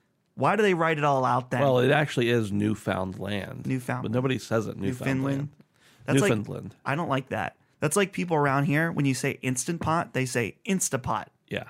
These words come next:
Speaker 1: It's not the Instapot, it's Instant Pot.
Speaker 2: That's probably an epidemic nationwide.
Speaker 1: Anyway, Canada, you're dumb. Matt,
Speaker 2: Right.
Speaker 1: not you. Where you're from, I don't get it.
Speaker 2: Believe it or not, where I went to high school, the, the name of the town was actually Rural Valley,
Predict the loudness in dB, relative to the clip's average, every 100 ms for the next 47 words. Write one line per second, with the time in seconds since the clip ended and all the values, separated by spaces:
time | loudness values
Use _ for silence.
0 | -16 -12 -4 -2 -2 -2 -4 -2 -6 -8
1 | -10 -8 -8 -6 -6 -8 -10 -2 -2 2
2 | 2 4 2 2 0 0 -2 -6 -4 -2
3 | -2 -4 -4 -6 -10 -14 _ _ _ _
4 | _ _ _ _ _ _ _ _ _ _
5 | -2 2 4 2 0 0 2 2 2 2
6 | -2 0 0 0 -4 -14 _ 0 2 0
7 | 0 0 2 2 2 0 -4 -14 -14 _
8 | -4 -2 -2 -2 0 0 0 -4 -2 0
9 | 0 0 0 0 2 4 6 6 4 2
10 | 2 2 4 4 2 0 -2 -2 -2 -4
11 | 0 2 0 -4 -12 -4 -2 -2 -2 0
12 | 2 2 0 0 0 0 0 -2 -2 -2
13 | -2 0 2 4 4 2 0 0 0 -2